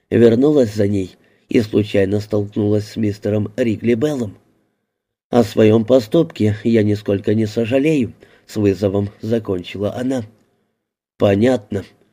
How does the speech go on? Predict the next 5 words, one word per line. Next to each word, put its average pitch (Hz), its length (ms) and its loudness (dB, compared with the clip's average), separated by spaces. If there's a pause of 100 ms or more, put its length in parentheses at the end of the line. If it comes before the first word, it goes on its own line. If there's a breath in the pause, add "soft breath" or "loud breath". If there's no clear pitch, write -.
(340)
Суперинтендант 120 1160 0
кашлянул, 113 720 0
чтобы 104 360 -2
скрыть 101 360 -6
смущение. 120 720 -4